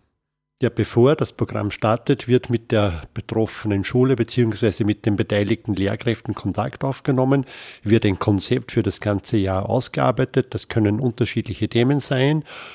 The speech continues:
Dann werden Referenten eingeladen, werden Lehrmittel bereitgestellt und von seitens des Energiebezirk Freistadt kommt bei all diesen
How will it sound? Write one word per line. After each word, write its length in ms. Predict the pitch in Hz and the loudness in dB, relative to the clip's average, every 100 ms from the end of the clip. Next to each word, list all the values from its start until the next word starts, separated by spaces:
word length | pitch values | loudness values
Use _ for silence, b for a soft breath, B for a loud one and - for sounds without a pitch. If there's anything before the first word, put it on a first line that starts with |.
| B | B
Dann 160 | - 95 | 0 4
werden 220 | 92 92 | 4 4
Referenten 600 | 92 98 117 113 127 131 | 4 2 4 2 2 0
eingeladen, 760 | 117 110 110 107 104 104 107 95 | 2 2 2 2 4 2 2 2
werden 320 | 98 98 98 | 2 2 2
Lehrmittel 520 | 101 98 107 - 110 | 4 4 2 2 0
bereitgestellt 960 | - 104 101 98 - - 113 107 101 - B B | 2 2 2 0 -4 0 2 4 2 -6 B B
und 220 | 127 101 | 2 2
von 240 | - 101 | 2 2
seitens 560 | 98 107 98 - 101 - | 2 2 2 -2 -6 -2
des 240 | 120 - | -2 -2
Energiebezirk 640 | 147 107 - 117 - 113 - | 0 0 0 -6 -2 -2 -2
Freistadt 480 | 107 101 - 117 | -4 -4 -4 -4
kommt 240 | - 110 - | 0 0 0
bei 100 | 117 | -2
all 200 | 104 110 | 0 0
diesen 400 | 120 101 110 | -2 0 0